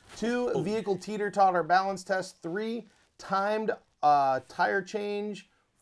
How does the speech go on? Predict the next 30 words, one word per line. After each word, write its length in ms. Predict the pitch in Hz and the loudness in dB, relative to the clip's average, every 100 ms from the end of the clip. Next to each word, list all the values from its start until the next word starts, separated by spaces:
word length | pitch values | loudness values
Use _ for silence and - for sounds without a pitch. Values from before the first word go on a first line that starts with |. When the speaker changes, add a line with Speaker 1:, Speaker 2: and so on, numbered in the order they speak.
| - | 2
Speaker 1:
Four, 520 | 202 220 226 226 - - | 4 6 6 4 0 -4
climb 520 | - 175 180 180 175 | 0 2 2 0 -2
a 140 | 180 151 | 0 0
bridge, 680 | 127 165 202 214 185 180 - _ - | 0 2 4 4 -2 -10 -14 _ -2
uh, 180 | 139 139 | 2 2
which 160 | 139 | 0
basically 300 | 147 165 165 | -2 -2 -2
means 140 | 165 151 | -4 -2
you 40 | |
gotta 120 | 151 | -2
build 320 | 131 117 151 151 | -2 2 2 2
it 80 | |
yourself 600 | 139 120 - - 165 160 | -4 -8 -6 0 2 2
with 120 | 139 127 | -2 -8
natural 340 | 131 131 127 | -8 -8 -10
tools, 380 | 120 151 143 123 | -8 -6 -4 -4
logs, 440 | 127 135 135 117 | 0 2 2 -2
that 180 | 117 - | -10 -10
sort 160 | 147 143 | -10 -8
of 100 | 131 | -8
thing. 300 | 151 156 156 _ _ - | -8 -8 -12 _ _ -6
Uh, 120 | 120 | -6
I've 80 | 113 | -6
seen 260 | - 165 160 | -8 -10 -8
some 160 | 156 | -10
of 60 | 147 | -8
those 180 | 135 131 | -8 -8
in 40 | |
the 40 | 120 | -12
past, 360 | - 120 127 | -12 -12 -12